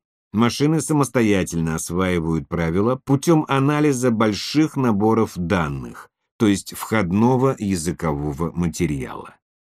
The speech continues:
К типичным задачам обработки языка относятся машинный перевод, ответы на вопросы, как называется столица Франции,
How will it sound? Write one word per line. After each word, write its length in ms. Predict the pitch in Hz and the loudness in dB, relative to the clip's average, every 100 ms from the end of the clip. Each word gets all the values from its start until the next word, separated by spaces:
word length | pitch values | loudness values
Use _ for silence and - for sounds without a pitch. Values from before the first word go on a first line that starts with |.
| _ _ _ | _ _ _
К 120 | - | -6
типичным 580 | - 98 98 - 90 82 | -4 -2 -2 -2 -2 -2
задачам 600 | 82 80 90 92 - 95 | -2 -2 -2 -2 -2 -2
обработки 560 | 87 82 85 85 - 85 | -2 -2 -2 -2 -4 -2
языка 580 | 82 80 92 - 180 175 _ _ - | -2 0 -2 0 0 -2 _ _ -4
относятся 800 | 113 185 214 208 185 - 196 | -2 0 0 0 -2 0 0
машинный 680 | 156 160 151 - 143 123 110 | 4 2 2 2 4 6 4
перевод, 540 | 113 117 123 151 156 - _ _ | 4 4 4 4 2 -6 _ _
ответы 680 | 147 147 151 156 120 131 117 | -4 0 4 6 6 4 4
на 200 | 123 110 | 4 4
вопросы, 840 | 101 90 87 92 87 113 123 - _ | 4 2 0 0 -2 0 0 -2 _
как 200 | - 87 | -6 -4
называется 640 | 85 78 82 82 78 71 78 | -4 -4 -2 -2 -2 -4 -10
столица 460 | - 80 76 - | -8 -6 -6 -8
Франции, 640 | 71 87 98 101 - 135 | -8 -4 -4 -4 -6 -6